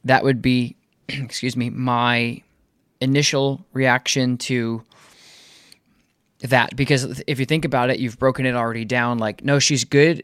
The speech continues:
She's good with these other dogs, uh, until she's not. And so the, the, the only problem and the only variable and the only trigger is time.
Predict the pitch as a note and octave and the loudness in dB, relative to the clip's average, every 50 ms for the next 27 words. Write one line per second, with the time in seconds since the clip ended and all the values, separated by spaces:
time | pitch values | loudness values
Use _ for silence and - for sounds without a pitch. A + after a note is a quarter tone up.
0 | - _ - - - C3+ A#2 A#2+ B2+ C#3 C#3+ E3+ G3 G#3 F#3+ - - C3+ B2 A2+ | -6 _ -2 -2 -2 -2 -4 -2 2 4 4 4 4 2 0 0 -2 -4 -2 -2
1 | A#2+ A2 A#2 A2 G#2 A2 G#2+ G#2 G#2 G#2+ G#2+ - - - - - - - _ _ | -2 -2 -2 -4 -4 -2 -2 0 0 -2 -4 -4 -8 -8 -8 -10 -12 -16 _ _
2 | _ _ _ _ _ _ _ _ _ _ _ _ - A#2+ G2 - - - C3+ B2 | _ _ _ _ _ _ _ _ _ _ _ _ -8 -8 -8 -6 -6 -4 -4 -2
3 | - C3+ B2+ B2 A2+ - - B2+ - - C3 B2+ A#2 A2 - - _ C#3 C3+ C3 | 0 0 2 2 0 -2 -4 -4 -2 0 0 0 0 0 -4 -6 _ -2 -2 0
4 | A#2+ - - C3+ B2 B2 C3 B2+ B2+ - - A#2 B2+ B2+ - - - - D3 C3+ | 0 0 0 0 0 0 0 0 -2 -4 -4 -4 -4 -4 -4 -6 -8 -4 -2 0
5 | C3 C#3 D#3 D#3+ D3+ C#3 - - - B2+ A#2+ C3 C3 C#3+ D3 C#3+ C3+ B2+ B2 B2+ | 2 2 2 2 0 -2 -2 -2 0 0 0 0 0 0 -2 -2 0 0 -2 -2
6 | B2+ B2 B2+ B2+ A#2+ A2 A#2+ A#2+ B2 B2+ C3 C3+ C3 B2 B2+ A#2+ A#2+ B2 B2 B2 | -2 -2 -2 -4 -4 -2 0 0 2 2 2 0 0 0 -2 -2 -2 -2 -4 -4
7 | A#2 A2+ A#2 - - G#3 G#3 E3 C#3 C3 B2 A#2+ A2+ - - C#3+ B2 A#2+ B2 B2+ | -4 -6 -6 -2 0 2 2 2 2 0 0 -2 -2 -4 -6 -8 -8 -6 -8 -10
8 | B2 | -12